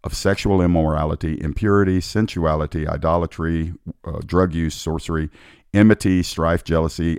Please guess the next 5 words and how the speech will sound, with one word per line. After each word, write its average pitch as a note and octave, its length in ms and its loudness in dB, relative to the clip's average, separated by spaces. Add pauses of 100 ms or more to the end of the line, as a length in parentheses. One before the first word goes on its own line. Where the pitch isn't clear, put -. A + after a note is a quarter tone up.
anger, D#2+ 480 -2
rivalry, D2+ 640 -2
dissension, D2 560 -6
division, D2 640 -6
envy, D#2+ 640 -4